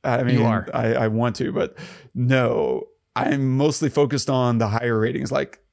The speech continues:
Speaker 1: did this really deserve five stars? No. <laughs> And so,
Speaker 2: Okay.
Speaker 1: uh, a lot of movies are being ripped a, a, a star just out of principle. <laughs>
Speaker 2: Gotcha.
Speaker 1: And so,
Speaker 2: Gotcha.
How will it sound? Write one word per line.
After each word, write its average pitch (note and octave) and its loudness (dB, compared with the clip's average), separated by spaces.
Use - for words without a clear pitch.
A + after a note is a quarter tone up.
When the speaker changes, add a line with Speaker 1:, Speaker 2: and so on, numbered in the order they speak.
Speaker 1:
did F3 0
this C4+ -6
really G3 -2
deserve D#3+ -4
five D#3+ -4
stars? D3+ -2
No. G3 -4
<laughs> - -12
And D3 -2
so, - 0
Speaker 2:
Okay. G#2+ -2
Speaker 1:
uh, A#2+ 0
a - 0
lot C3+ 0
of B2+ 0
movies B2+ 2
are A#2+ 0
being A#2 2
ripped A2 -2
a, A2+ 0
a, - -2
a B2+ -4
star - -4
just - -12
out A#2+ -4
of - -12
principle. - -10
<laughs> - -12
Speaker 2:
Gotcha. G2+ -6
Speaker 1:
And B2 -2
so, B2 2
Speaker 2:
Gotcha. A#2+ 0